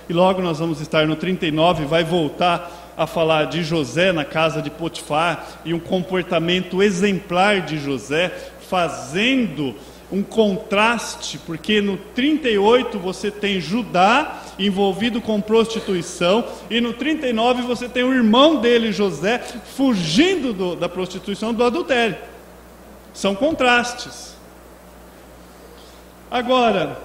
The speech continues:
qual personagem você gostaria de se espelhar ou de ser quando você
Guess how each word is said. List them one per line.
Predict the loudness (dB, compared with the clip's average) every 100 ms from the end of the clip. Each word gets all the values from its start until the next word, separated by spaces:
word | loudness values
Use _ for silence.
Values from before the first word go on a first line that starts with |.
| -18 -20 -20 -20 -20 -20 -20 -20 -20 -20 -20 -20 -12
qual | 8 8 8
personagem | 4 0 0 2 4 4 4 4 2
você | 2 0 -2
gostaria | -2 -4 -2 0 2 2 0 -2 -10 -18 -20 -20 -12
de | -2 -2
se | 0 0 2
espelhar | 0 -2 -2 -2 2 4 4 0 -6
ou | -2 0
de | 0 -6
ser | -4 -2 -2
quando | -2 -6 -4
você | -6 -2 -2